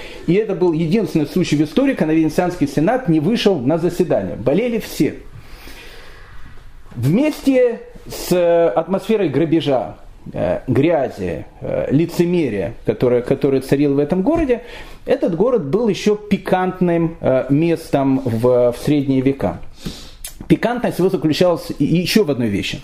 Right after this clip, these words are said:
Э, дело в том, что, э, по обычаю хороший христианский отец Виталий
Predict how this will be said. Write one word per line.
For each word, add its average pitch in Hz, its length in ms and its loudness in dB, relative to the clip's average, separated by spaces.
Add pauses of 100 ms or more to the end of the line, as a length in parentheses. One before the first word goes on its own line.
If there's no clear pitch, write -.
(800)
Э, 131 600 2 (200)
дело 190 220 2
в 196 60 -6
том, 277 220 2
что, 175 720 0 (540)
э, 127 320 2 (200)
по 160 140 0
обычаю 170 420 0
хороший 175 480 0
христианский 151 600 -2
отец 254 500 -2 (760)
Виталий 120 600 0